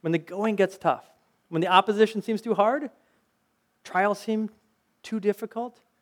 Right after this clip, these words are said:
point number three on your outline, you need to know that there is victory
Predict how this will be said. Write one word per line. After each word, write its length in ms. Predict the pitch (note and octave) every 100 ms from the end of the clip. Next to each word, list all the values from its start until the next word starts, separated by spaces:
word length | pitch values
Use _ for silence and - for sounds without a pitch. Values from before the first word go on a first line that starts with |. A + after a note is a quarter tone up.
| _
point 140 | - B3
number 160 | A3
three 220 | F#3 G#3+ G3+
on 80 |
your 100 | D#3
outline, 240 | F3 F3 C#3
you 80 | G#3+
need 160 | C4+
to 80 | G#3+
know 540 | F3+ G#3+ D3 B2 - - _ _ _ _ _ _ _ _ _ _ _
that 120 | D3+ -
there 160 | G3
is 140 | D#3 A#2+
victory 680 | B2 F#3+ F#3+ C3 A2+ -